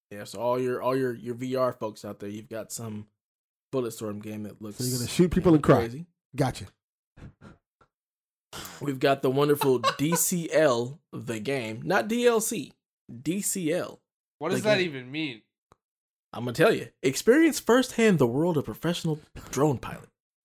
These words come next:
Speaker 1: D C L
Speaker 3: Oh
Speaker 1: combines
Speaker 3: my
Speaker 1: the
Speaker 3: God.
Speaker 1: adventures of free flight with a thrill of high-speed racing.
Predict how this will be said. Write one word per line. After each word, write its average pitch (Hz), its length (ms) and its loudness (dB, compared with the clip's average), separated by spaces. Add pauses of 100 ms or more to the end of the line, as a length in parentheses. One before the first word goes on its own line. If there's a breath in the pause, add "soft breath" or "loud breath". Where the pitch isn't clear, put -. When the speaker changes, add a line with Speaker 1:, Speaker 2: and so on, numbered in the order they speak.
Speaker 1:
D 147 180 2
C 165 260 2
L 180 100 6
Speaker 3:
Oh 190 40 4
Speaker 1:
combines 135 520 0
Speaker 3:
my 127 60 -2
Speaker 1:
the 120 60 2
Speaker 3:
God. 117 100 -2
Speaker 1:
adventures 165 460 2
of 107 120 -8
free 269 240 2
flight - 320 -2
with 131 120 -8
a 117 80 -8
thrill 151 240 0
of 101 80 -8
high-speed 139 600 0
racing. 120 320 -12